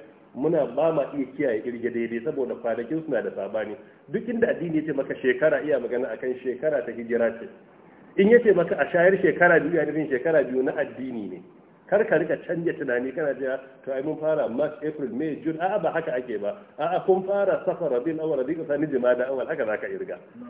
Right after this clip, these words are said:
Saboda kwanakin na da bambanci. So da haka mu kiyaye. In Qur'ani ya ce shekara, to tuno Al-Muharram zuwa Zulhijja. Kar ka tuno January to December, ba shi yake magana ba.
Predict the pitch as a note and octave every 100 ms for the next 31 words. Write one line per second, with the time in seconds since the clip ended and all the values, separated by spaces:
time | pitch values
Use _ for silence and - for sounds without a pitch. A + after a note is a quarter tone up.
0 | - - F3+ D#3+ C3+ - E3 D#3 D#3+ B3
1 | F#3 B2 A2 A#2 A#2 A#2+ A2+ - - -
2 | _ _ - - D#3 D3+ D#3+ C#3 C#3 -
3 | G#3 E3 A2 G#2 F#3 F#3+ F3+ D#3+ D#3+ D3
4 | D3 B2 - D#3+ D3+ F#3 D#3+ A#2+ - -
5 | - - B2 C#3+ D#3+ F3 E3 B2+ C#3 E3
6 | D#3 B2+ D3 C#3 C3 - - - G2+ A#2+
7 | - B2+ A#2 G#2 - - - - - -
8 | - - A#3+ A#3+ F3 E3 E3 D3+ F3 D3
9 | C#3 C3 A2 G#2+ B2 A#2+ A#2+ G#2+ G2+ C3+
10 | - G#2 F2+ F#2 F2 D#2